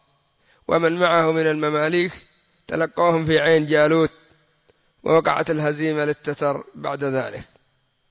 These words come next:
كادت أن تستأصل شأفة أهل الإسلام. وهكذا الآن هذه المعركة التي حصلت بالأمس، ما هي النتيجة من ورائها؟ يعني، الآن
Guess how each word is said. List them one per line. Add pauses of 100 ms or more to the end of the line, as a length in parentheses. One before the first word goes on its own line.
(560)
كادت
أن (960)
تستأصل (320)
شأفة
أهل
الإسلام. (1120)
وهكذا
الآن
هذه
المعركة
التي
حصلت
بالأمس، (1400)
ما
هي
النتيجة
من
ورائها؟ (1200)
يعني،
الآن